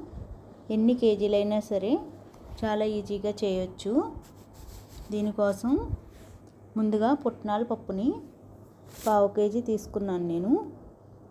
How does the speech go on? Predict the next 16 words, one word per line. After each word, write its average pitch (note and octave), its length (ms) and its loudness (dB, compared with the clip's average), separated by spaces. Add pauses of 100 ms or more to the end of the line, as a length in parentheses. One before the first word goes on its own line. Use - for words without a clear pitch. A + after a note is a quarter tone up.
(1300)
పావు G#3 300 2
కేజీ G#3 320 -2
ప-, G#3 280 -8
పుట్నాల G#3+ 380 0
పప్పు G#3+ 320 0
తీసుకుని G3+ 600 -2
మెత్తగా A3 500 2
మిక్సీ G#3 360 -2
పట్టి A3 380 -2 (680)
జల్లించి G3 640 2 (640)
ఉంచాలి. F#3+ 460 -2 (760)
తరువాత G3 500 2 (1400)
నాలుగు G#3+ 380 4
కప్పుల G#3+ 420 0 (1300)
బియ్యం G#3 340 2
పిండికి G#3 520 2